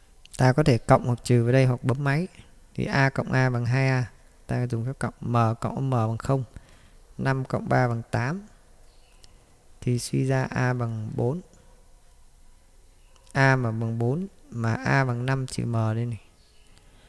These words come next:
<clears throat> Hay là A trừ M bằng ba, thay vào động được.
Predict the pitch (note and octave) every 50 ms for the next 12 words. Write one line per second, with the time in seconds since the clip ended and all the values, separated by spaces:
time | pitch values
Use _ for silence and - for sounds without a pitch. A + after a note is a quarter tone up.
0 | _ _ - - - _ - - - A3 G3 G3 E3+ C#3 A#2 A2+ G2+ - - -
1 | - - - - - - - - - - - - - - - - - - - -
2 | - - - - - - - - - - - - - - - - C3 B2+ A#2+ A2+
3 | - - C3 B2+ B2+ B2+ B2+ - - A2+ A#2 A2+ A2 A2 G#2+ G#2+ G#2+ A2 A2+ B2
4 | B2 B2+ A#2+ B2+ - - B2 B2 A#2 A#2 A2+ A#2 - - C3 B2 G#2 -